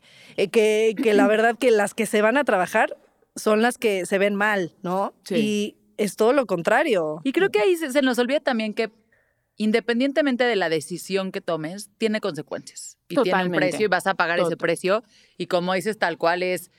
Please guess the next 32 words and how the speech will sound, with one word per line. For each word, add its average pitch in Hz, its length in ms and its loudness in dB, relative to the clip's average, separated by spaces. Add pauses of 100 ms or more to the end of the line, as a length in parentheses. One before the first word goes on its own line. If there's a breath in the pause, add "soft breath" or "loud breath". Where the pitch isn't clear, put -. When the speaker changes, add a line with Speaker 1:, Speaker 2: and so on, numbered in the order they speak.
(480)
Speaker 3:
este 214 320 0
camino 196 500 -2
es 185 140 -4
uno 208 420 0 (120)
y 170 380 -8 (180)
este 202 300 -2
camino 185 320 -2
es 175 100 -6
otro 185 500 0 (280)
y 185 120 -6
vas 190 200 2
a 233 60 0
tener 190 420 -2
como 165 640 0 (400)
unas 208 300 2
cosas 202 240 -6
buenas 190 340 -2
y 180 60 -4
unas 185 180 -2
cosas 170 280 -8
malas 175 420 -2 (380 soft breath)
y 208 80 -4
realmente 277 340 0
tampoco 247 220 -2
hay 262 60 0
una 254 160 2
decisión 220 560 -2
que 202 80 -4
sea 196 120 0
la 190 100 2
decisión 180 380 -2
correcta. 185 460 -2